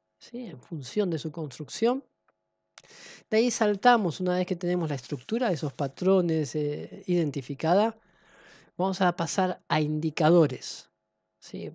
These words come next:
Les voy a nombrar y vamos a ver cuáles son aquellos indicadores que nos van a poder permitir determinar tres elementos muy importantes, que es la tendencia, la volatilidad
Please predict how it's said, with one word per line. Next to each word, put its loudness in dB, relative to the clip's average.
Les -8
voy 0
a 2
nombrar 0
y -4
vamos -6
a 0
ver 2
cuáles 2
son -6
aquellos -2
indicadores 0
que 2
nos 0
van 2
a 0
poder 0
permitir 0
determinar -2
tres 2
elementos 0
muy 0
importantes, -4
que -12
es -10
la -10
tendencia, -4
la 0
volatilidad -2